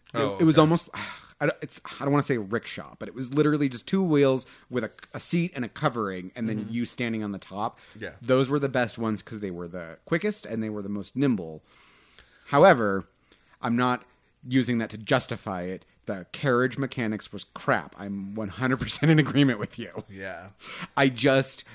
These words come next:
Speaker 1: I'm like, if I needed to, those were the ones that I would look for. The
Speaker 2: Yeah.
Speaker 1: gang stuff, I, like,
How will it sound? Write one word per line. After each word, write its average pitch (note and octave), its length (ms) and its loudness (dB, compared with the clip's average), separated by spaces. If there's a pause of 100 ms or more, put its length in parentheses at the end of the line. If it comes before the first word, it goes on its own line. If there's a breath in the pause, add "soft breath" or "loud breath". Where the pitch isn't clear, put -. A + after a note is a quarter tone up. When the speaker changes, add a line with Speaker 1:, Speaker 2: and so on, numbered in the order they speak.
(480 loud breath)
Speaker 1:
I'm D3 140 6
like, B2+ 300 -2
if E3 200 8
I D#3+ 120 6
needed C3+ 260 4
to, D3 160 4
those G#2+ 300 0
were A2 80 -2
the G#2+ 80 0
ones G2+ 180 -2
that F#2+ 100 -6
I F#2 40 -4
would E2+ 180 -12
look F2+ 180 -12
for. F#2+ 240 -10 (300 loud breath)
The D3+ 80 -6
Speaker 2:
Yeah. F#2+ 80 -14 (100)
Speaker 1:
gang E3+ 320 0
stuff, B3+ 460 -6 (460 soft breath)
I, G#3 320 -4 (120)
like, E3 300 0